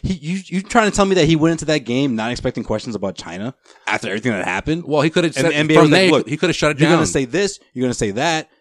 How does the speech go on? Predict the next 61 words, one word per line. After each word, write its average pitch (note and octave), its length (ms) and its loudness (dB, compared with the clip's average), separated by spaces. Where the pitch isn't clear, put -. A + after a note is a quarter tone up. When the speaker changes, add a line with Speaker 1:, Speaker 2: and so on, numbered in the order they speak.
Speaker 1:
Here's B2 200 0
X C3 180 -4
amount A#2+ 220 2
of G2 80 -4
dollars." D3 340 4
Whatever A3 320 4
kind G3+ 220 0
of D#3+ 100 -2
deal D#3+ 180 0
they D3+ 120 2
cut D3+ 280 0
or B2 80 -2
whatever D3 220 0
kind C#3+ 160 -2
of C3+ 60 -6
conversation C3+ 420 -2
they G#2 120 -2
had, F2+ 280 -8
he G3 200 0
went G3 220 0
into E3+ 220 0
that C3+ 180 2
scrum A#2+ 380 -2
expecting B2+ 460 -4
that D#3+ 120 -6
question B2+ 540 -2
and A#2+ 200 -2
knowing C3 300 4
how B2+ 300 0
he C3 80 0
was B2+ 100 0
gonna B2+ 140 0
respond, A2 460 0
Speaker 2:
Yeah, - 80 -4
Speaker 1:
and B2+ 100 0
the B2+ 40 2
Speaker 2:
but C3 60 4
Speaker 1:
N C#3 80 2
B C3 160 6
A B2+ 100 6
knew A#2 260 4
it G#2+ 100 -2
too. E2+ 200 -8
Speaker 2:
Okay, C3 260 -2
so C3+ 160 -2
then, C3 240 -2
so C3 140 -4
then C3 180 2
why B2+ 220 4
did, C#3 280 0
why B2 260 0
did C3 160 2
Adam B2+ 260 -2
Silver C3 280 0
back B2 260 0
up B2 100 0
Morey B2 440 2
and, A2 540 0
and G#2+ 240 -2
James A#2 240 4
didn't? C#3 240 0